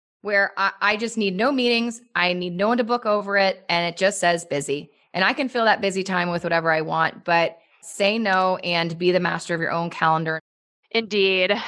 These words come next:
Speaker 2: Well, let's wrap up and chat a little bit about sas Half Full. I'm excited that we are collaborating as a podcast crossover. So for those of you who are listening,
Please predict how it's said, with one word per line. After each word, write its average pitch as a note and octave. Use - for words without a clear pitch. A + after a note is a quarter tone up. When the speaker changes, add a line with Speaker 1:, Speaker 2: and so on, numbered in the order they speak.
Speaker 2:
Well, G#3+
let's A3+
wrap F4+
up G3+
and G3
chat A3+
a A#3
little A#3+
bit G3+
about G#3+
sas F3+
Half A#3+
Full. C#4+
I'm G3+
excited A#3+
that G3
we G3
are F#3+
collaborating F#3
as F#3+
a F#3
podcast F#3+
crossover. F#3
So G3
for G3+
those F#3+
of F3+
you G3+
who F#3+
are F#3+
listening, F#3